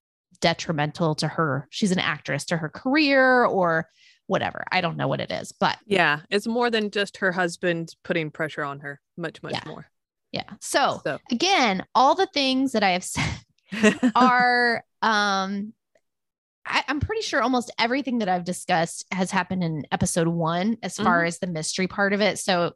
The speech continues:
Speaker 1: y-, you know, that's not a huge spoiler if, if you've wa-, if you watch episode one, but, um, and those are just my hypothesis. Like, they d-, they do not, a hundred percent do not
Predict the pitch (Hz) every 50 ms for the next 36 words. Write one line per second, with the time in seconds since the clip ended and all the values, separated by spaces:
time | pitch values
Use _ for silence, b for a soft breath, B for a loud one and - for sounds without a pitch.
0 | _ - - - - - 185 180 160 165 185 180 180 - - 190 170 160 131 -
1 | - - 185 - - - 190 - - - - 185 170 165 165 165 160 165 165 -
2 | - - - - - 170 - - 165 160 - 160 156 - - - - 170 - 170
3 | 160 156 147 - 147 147 - 147 - 156 151 190 147 135 135 - B B B B
4 | B B B B _ - 190 175 175 170 147 - - _ - 202 190 185 175 170
5 | 170 160 160 160 156 170 - _ _ b b b b b b b b b _ _
6 | _ _ _ _ _ _ _ _ _ _ _ _ _ _ _ _ _ _ - 233
7 | 233 214 214 214 202 226 208 190 185 - 185 170 160 160 - 160 - - 139 -
8 | - 135 131 - - - - - - 190 - - 220 226 240 214 202 185 175 208
9 | 196 185 185 175 190 185 196 165 156 - - - - 196 190 - - 220 - 190
10 | 196 190 - 160 135 - - - 175 175 170 160 160 151 147 139 -